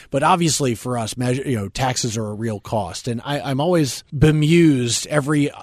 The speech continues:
October, it seems towards the end of October, the markets tend to get a little bit volatile. And a lot of it is, you know, people that are, they're rebalancing their portfolio either to window dress to try and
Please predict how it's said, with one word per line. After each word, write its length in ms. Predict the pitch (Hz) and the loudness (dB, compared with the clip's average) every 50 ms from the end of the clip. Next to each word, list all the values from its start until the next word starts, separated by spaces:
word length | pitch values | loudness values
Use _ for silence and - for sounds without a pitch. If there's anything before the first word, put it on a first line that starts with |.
| - - | -4 0
October, 580 | 135 131 139 - - 151 151 147 123 120 120 113 | 0 0 0 2 4 4 4 4 4 0 -6 -8
it 100 | 117 - | -6 -4
seems 360 | - 143 135 127 117 - - | -2 0 0 0 -2 -4 -4
towards 260 | - 147 151 147 120 | 0 0 0 0 0
the 140 | 123 143 139 | -2 -2 0
end 160 | 135 135 139 | 0 0 0
of 100 | 123 117 | 0 0
October, 640 | 123 123 113 - 147 143 139 123 123 120 117 117 110 | -2 -2 0 2 4 4 4 4 2 -2 -2 -4 -2
the 160 | 110 127 120 | -2 -2 0
markets 440 | 123 131 127 - 135 120 113 - - - | 0 0 0 -2 -2 -4 -4 -6 -8 -8
tend 440 | - - - 147 151 156 147 135 | -4 0 2 2 4 4 2 2
to 100 | - 139 | 0 0
get 180 | 127 143 139 127 | 2 2 0 0
a 60 | 123 | 0
little 240 | 123 131 135 135 127 | 0 0 0 0 0
bit 140 | 123 127 117 | 0 -2 -2
volatile. 560 | 104 127 135 151 151 135 - 123 117 117 110 - | -2 -2 0 0 0 -2 -2 -4 -6 -6 -6 -6
And 100 | 131 123 | -4 -4
a 60 | 117 | -2
lot 240 | 113 120 135 180 226 | -2 -2 -2 -2 -2
of 140 | 240 147 127 | -2 -2 -2
it 120 | 127 113 | -2 -2
is, 540 | 117 110 113 113 110 117 120 117 - - - _ _ _ _ _ _ _ _ | -2 -2 -2 -2 -2 -4 -4 -4 -6 -8 -10 _ _ _ _ _ _ _ _
you 80 | - 185 | -6 -6
know, 100 | 165 143 | -4 -4
people 300 | - - 156 160 160 147 | -2 -4 -2 0 0 2
that 160 | 135 139 131 | 2 2 2
are, 240 | 135 127 127 123 117 117 - - - - _ _ _ - | 2 0 0 -2 -4 -6 -10 -20 -20 -20 _ _ _ -2
they're 120 | 147 131 | 0 0
rebalancing 680 | 110 123 135 143 123 135 135 135 139 127 - 135 131 127 | 0 0 0 2 2 0 0 -2 -4 -4 -2 -2 0 0
their 120 | 123 120 | -2 -2
portfolio 800 | 110 - 135 135 123 - - 127 123 131 131 127 120 117 117 104 - - - - - | 0 0 0 -2 -2 -4 -4 -2 0 0 0 0 0 0 -2 -4 -6 -12 -20 -14 -4
either 300 | - 180 160 135 160 135 | -2 0 2 2 0 2
to 140 | - - 127 | 2 0 0
window 440 | 117 131 143 151 151 143 143 135 | 2 2 2 2 4 4 2 2
dress 340 | 127 110 131 127 123 120 - - | 2 0 -2 -4 -4 -4 -6 -8
to 100 | - - | -10 -8
try 260 | - 135 131 135 123 | -4 -2 -2 0 0
and 240 | 120 113 110 104 | 0 -2 -2 -4